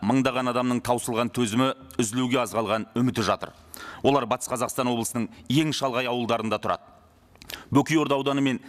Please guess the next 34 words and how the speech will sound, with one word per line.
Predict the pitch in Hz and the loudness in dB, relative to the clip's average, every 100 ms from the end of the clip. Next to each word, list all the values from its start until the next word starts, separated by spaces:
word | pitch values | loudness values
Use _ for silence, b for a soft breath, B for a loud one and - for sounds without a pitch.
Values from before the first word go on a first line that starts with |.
| B B | B B
Жәнібек | 98 143 147 139 | -2 0 0 0
ауданындағы | 143 139 143 139 123 | 0 0 0 -2 -2
жұрт | 165 - | -4 0
көз | 143 127 | 0 0
ашқалы | 123 135 127 110 B B | -2 -2 -2 -4 B B
түзу | 117 147 - | -6 -4 -2
трасса | 151 143 - 156 | -2 -2 -4 -2
жөнделген | 127 127 127 117 113 - | 0 0 0 -2 -6 -4
жол | 123 131 | 0 2
көрген | 120 113 113 | 0 0 -2
жоқ. | 98 - - B B B | -4 -6 -20 B B B
Қазірде | 151 143 143 143 | 0 0 0 -2
жұрт | 139 123 | 0 2
облыс | 139 139 | 2 2
орталығы | 143 127 139 131 135 | -2 -2 0 2 2
Оралға | 135 127 135 | 2 0 -2
дейін | 147 | -2
көлікпен | 143 127 - 131 113 B B B | 0 -2 0 -4 -4 B B B
кемі | 170 180 139 | 0 2 0
жеті-сегіз | 131 160 - 170 135 | -2 -4 -4 -4 -4
сағат | 151 131 117 | -2 -2 0
жүруге | 131 117 123 - | 0 0 -2 -2
мәжбүр. | 123 135 104 95 69 - - - - - - B B | -2 0 -2 -4 -6 -18 -20 -20 -20 -18 -16 B B
Жаңбыр | 127 160 160 | -2 0 0
жауса, | 147 131 107 - B - | -2 -2 -4 -6 B -2
батпаққа | 135 - 131 139 | -2 -2 -2 -2
батқан | 131 - 135 | -2 -2 -4
бұқара | 123 135 143 | -2 -2 0
он | 113 135 | 0 0
төрт-он | - - 127 139 | 0 0 0 0
бес | 143 | 0
сағат | 143 123 117 | -2 -4 -2
жол | 123 | -2
жүреді. | 110 95 | -2 -4